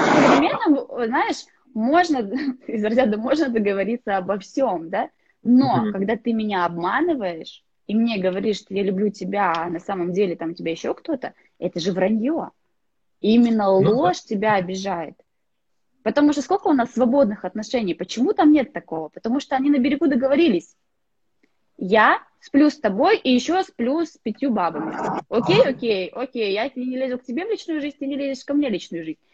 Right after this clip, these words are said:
Speaker 1: И никто не ревнует. Почему? Потому что честно.
Speaker 2: Мгм.
Speaker 1: И
Speaker 2: Никто
Speaker 1: это
Speaker 2: не
Speaker 1: имеет право быть, да. Никто никому не врет.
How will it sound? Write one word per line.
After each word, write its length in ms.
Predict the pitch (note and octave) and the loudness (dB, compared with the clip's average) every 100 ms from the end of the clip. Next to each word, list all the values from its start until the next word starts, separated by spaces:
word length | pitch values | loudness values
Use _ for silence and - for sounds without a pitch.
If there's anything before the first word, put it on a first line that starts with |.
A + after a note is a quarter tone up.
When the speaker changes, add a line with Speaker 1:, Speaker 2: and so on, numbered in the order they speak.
| _ | _
Speaker 1:
И 60 | A3+ | 0
никто 260 | A#3 - | 0 2
не 140 | D4+ C#4+ | 2 2
ревнует. 340 | C4+ C#4+ C4 | 2 0 0
Почему? 320 | G#3+ - B3+ A3 | -4 -8 -8 -8
Потому 300 | A3 F3+ F3+ | -8 -8 -8
что 160 | - | -10
честно. 680 | F3+ - A#3+ C4 - - D3+ | -10 -4 -2 -2 -6 -8 -8
Speaker 2:
Мгм. 100 | D3 - _ _ _ _ _ - | -8 -14 _ _ _ _ _ 0
Speaker 1:
И 160 | A#3+ | 4
Speaker 2:
Никто 240 | B3+ C4 B3 | 6 6 4
Speaker 1:
это 80 | - | 2
Speaker 2:
не 80 | |
Speaker 1:
имеет 300 | A3+ D4+ D#4 | 2 0 -4
право 360 | - B3 B3+ B3+ | -4 -2 -2 -2
быть, 360 | A3 C#4 B3+ - | -4 -2 -4 -4
да. 220 | F3+ F3+ | -4 -4
Никто 260 | F3 - E4 | -4 -4 -4
никому 340 | E4+ A#3+ A#3+ | -4 -4 0
не 160 | C#4+ B3+ | 0 0
врет. 340 | A#3 A3 D#3 | -2 -4 -6